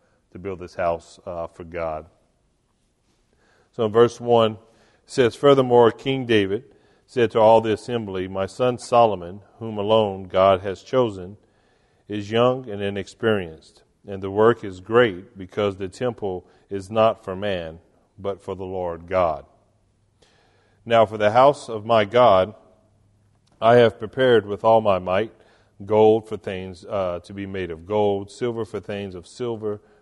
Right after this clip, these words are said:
bronze for things of bronze, iron for things of iron, wood for things of wood,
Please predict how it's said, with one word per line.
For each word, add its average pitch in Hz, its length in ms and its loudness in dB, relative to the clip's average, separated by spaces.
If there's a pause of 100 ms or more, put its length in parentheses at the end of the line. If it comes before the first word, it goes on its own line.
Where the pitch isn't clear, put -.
(120)
bronze 127 480 4
for 104 140 -12
things 95 320 -10
of 85 160 -18
bronze, 104 640 0
iron 107 320 -2
for 95 160 -16
things 90 500 -14
of 85 160 -20
iron, 101 480 -6 (400)
wood 135 400 6
for 107 140 -6
things 107 380 -6
of 90 120 -14
wood, 120 460 -4